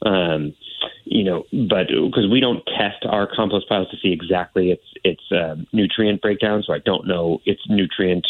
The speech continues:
profile. I don't know how much nitrogen or, uh, phosphorus or potassium or any of the micronutrients are in there. Um, so I'm not doing a regular testing of that. Um, but I know that I'm adding organic matter.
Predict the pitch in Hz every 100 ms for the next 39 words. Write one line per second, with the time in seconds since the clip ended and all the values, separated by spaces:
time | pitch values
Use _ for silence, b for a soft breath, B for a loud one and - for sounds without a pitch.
0 | - - 95 82 80 73 76 80 80 82
1 | 78 85 82 80 - 117 95 82 95 85
2 | 82 82 - 82 80 - B B B B
3 | B 107 85 82 113 92 - 98 87 82
4 | - 117 92 90 87 - B - 117 101
5 | 101 92 117 90 90 90 92 92 95 95
6 | 95 - 95 85 87 85 87 82 - 104
7 | 92 82 78 78 - B B B 104 85
8 | 80 80 - 85 - 90 82 85 85 82
9 | 82 78 - - 92 - 80 73 82 69
10 | - - - - - 85 76 - - -
11 | B B - 98 92 98 117 117 110 104
12 | 104 101 98 95 92 98 95 - 82 80
13 | 85